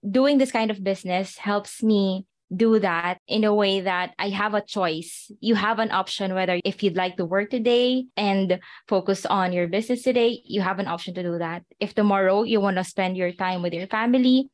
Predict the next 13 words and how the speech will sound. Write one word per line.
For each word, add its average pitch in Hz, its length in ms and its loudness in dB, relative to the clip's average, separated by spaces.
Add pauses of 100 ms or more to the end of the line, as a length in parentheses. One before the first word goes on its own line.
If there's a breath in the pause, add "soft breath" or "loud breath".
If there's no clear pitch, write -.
(100)
then 185 420 0
you 262 120 0
also 302 200 -2
have 254 180 2
the 220 120 -2
option 202 320 -4
to 185 100 -10
do 185 180 -8
that 180 240 -6 (300)
because 185 680 0 (180)
you're 196 260 2
free. 175 540 -2 (160)
And 180 600 -2